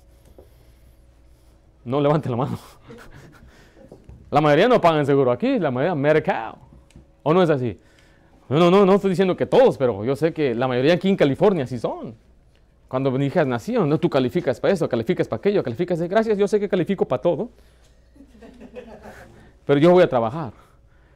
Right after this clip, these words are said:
¿No miras este? Digo, este, ¿qué es eso? ¿Este lomo? ¿Eh? Yo voy a trabajar, no voy a estar recibiendo ayudas.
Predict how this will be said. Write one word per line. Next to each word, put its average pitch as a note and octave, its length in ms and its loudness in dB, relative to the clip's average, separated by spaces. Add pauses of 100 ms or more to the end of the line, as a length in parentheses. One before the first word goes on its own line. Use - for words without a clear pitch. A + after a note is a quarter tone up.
(120)
¿No C#3+ 100 -4
miras F3 220 2
este? E3+ 220 -6 (760)
Digo, C3+ 180 -2
este, C3 260 -8 (280)
¿qué D#3 80 -4
es D#3 60 -2
eso? C#3 160 -4
¿Este D#3 160 -2
lomo? D#3+ 340 2 (260)
¿Eh? D3 120 -10 (1800)
Yo D3 60 -6
voy D3+ 80 0
a - 40 -4
trabajar, B2+ 440 -2 (100)
no G#2+ 220 -4
voy E3+ 100 2
a D#3+ 40 2
estar D#3 200 2
recibiendo D3 560 -2
ayudas. C#3+ 560 -6